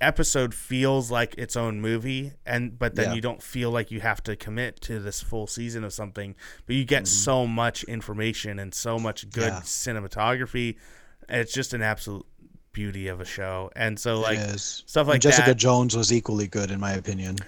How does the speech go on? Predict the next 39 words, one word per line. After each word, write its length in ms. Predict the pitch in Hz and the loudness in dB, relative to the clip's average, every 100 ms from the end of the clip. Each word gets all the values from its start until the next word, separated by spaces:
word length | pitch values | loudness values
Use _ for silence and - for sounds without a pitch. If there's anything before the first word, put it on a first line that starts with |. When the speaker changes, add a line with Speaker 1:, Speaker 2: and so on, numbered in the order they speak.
| - - 135 | -12 -8 -2
Speaker 1:
The 100 | 135 | 2
first 280 | 170 156 - | 4 4 2
season. 320 | 107 98 98 | -4 -6 0
I 80 | 139 | 4
never 220 | 180 151 | 6 6
even 180 | 127 113 | 4 4
watched 180 | 120 127 | 4 4
the 60 | 104 | 2
second 260 | 123 117 110 | 0 0 -2
season. 280 | 107 95 | -6 -4
I 140 | 104 110 | -2 2
heard 200 | 123 117 | 2 2
it 40 | 110 | 0
kind 240 | 120 117 | 0 0
Speaker 2:
Mm. 80 | 110 | 0
Speaker 1:
of 200 | 98 - - 104 | -4 -12 -18 -4
dropped 360 | 120 107 - | 0 0 2
off 280 | 113 107 - | 2 2 -2
with 100 | 110 | -12
the 60 | - | -10
second. 520 | - 107 101 98 - - - - - - | -6 -6 -6 -12 -16 -20 -20 -20 -12 0
Speaker 2:
Yeah. 400 | 104 101 98 98 | 4 4 4 0
Speaker 1:
Um, 160 | 98 - 139 - - | -6 -10 -14 -8 4
Speaker 2:
And 180 | 135 131 | 6 8
The 80 | 127 | 8
Defenders 520 | 113 - 135 143 110 | 6 8 10 10 10
was 100 | 113 | 8
pretty, 340 | - 104 95 98 - | 6 4 6 2 0
pretty 160 | - 107 | 4 6
well 180 | 101 92 | 6 6
done. 340 | 92 92 101 - _ - - - - - - - - - - | 4 2 -2 -10 _ -20 -20 -20 -20 -20 -20 -20 -20 -10 4
Speaker 1:
Uh, 400 | 175 190 185 180 - - - - - - - - | 8 10 10 6 4 0 0 -2 -4 -6 -10 2
Speaker 2:
It 80 | 135 | 6
was 100 | 143 | 8
Speaker 1:
you 40 | |
know, 40 | |
Speaker 2:
pretty 140 | 131 98 | 8 6
well 100 | 92 | 4
done. 240 | 87 85 | 2 -2